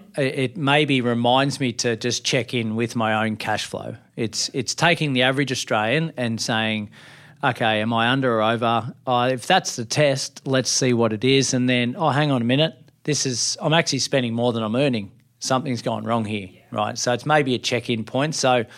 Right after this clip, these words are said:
keep it there. But for listeners, I, I don't think it's a hard and fast. If we're thirty-one percent, it's a, it's a no, no, no show. Like,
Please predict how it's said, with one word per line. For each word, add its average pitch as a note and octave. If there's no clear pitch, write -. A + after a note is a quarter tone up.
keep F#3+
it F#3
there. A2+
But A#2
for C#3+
listeners, C3+
I, B2+
I C3+
don't D3
think A#2+
it's -
a G#2
hard A2
and G2+
fast. G#2
If A2
we're G#2
thirty-one G#2
percent, F#2+
it's F#2
a, G2
it's -
a G#2
no, F#2+
no, G2+
no G#2+
show. A#2+
Like, G#2+